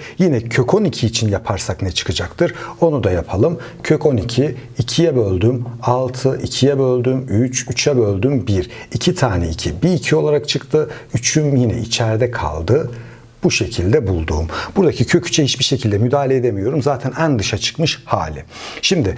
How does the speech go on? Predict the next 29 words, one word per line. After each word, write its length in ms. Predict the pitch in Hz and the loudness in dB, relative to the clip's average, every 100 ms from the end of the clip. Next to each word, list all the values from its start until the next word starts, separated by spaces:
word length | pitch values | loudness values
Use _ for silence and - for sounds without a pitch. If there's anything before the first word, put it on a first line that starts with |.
| - - | -6 0
üslü 240 | 143 - 180 | 0 2 2
sayılarda 440 | 170 170 160 113 | 4 4 2 2
hani 220 | 123 127 | 2 2
ne 60 | 156 | 2
yapıyorduk? 460 | 160 - 104 117 | 0 0 -2 -2
Biz 140 | 170 - - - | -6 -6 -8 0
öndeki 340 | 131 131 135 | 2 2 0
katsayıları 560 | - 120 - 143 120 90 | 0 -2 0 2 2 -2
toplayıp 380 | 104 - 95 - | -6 -4 -4 -4
çıkartıyorduk 600 | - 107 104 190 - - | -2 -2 -2 0 0 0
ya. 140 | 80 - - | -6 -8 -4
Aynısını 440 | - 160 160 156 147 | 0 2 2 2 2
kareköklü 460 | 139 131 123 - | 0 0 -2 -2
sayılarda 480 | - 117 110 104 127 | 0 2 2 2 2
da 60 | 95 | 0
yapacağım. 360 | 78 - 85 80 - - | -2 -6 -6 -8 -6 0
Yani 340 | 135 143 90 - - | 2 2 -2 -6 0
beş 340 | 101 156 160 - | 4 4 4 0
tane 340 | 143 135 98 | 0 0 0
kök 280 | 120 117 117 | 0 0 2
üç 240 | 196 - | 0 0
ile 180 | - 82 80 - - - | -4 -6 -8 -14 -4 2
üç 260 | 180 - | 2 2
tane 300 | - 131 101 | 0 2 0
kök 240 | - 135 - | 0 -2 0
üçü 220 | - 117 | -2 2
topladığımda 840 | 131 127 175 156 160 139 135 147 - - - | 0 2 0 2 2 4 2 0 -4 -16 -12
sekiz 560 | - 139 - 196 - | 0 0 2 0 0
tane 460 | - 113 95 113 151 | 0 0 2 0 0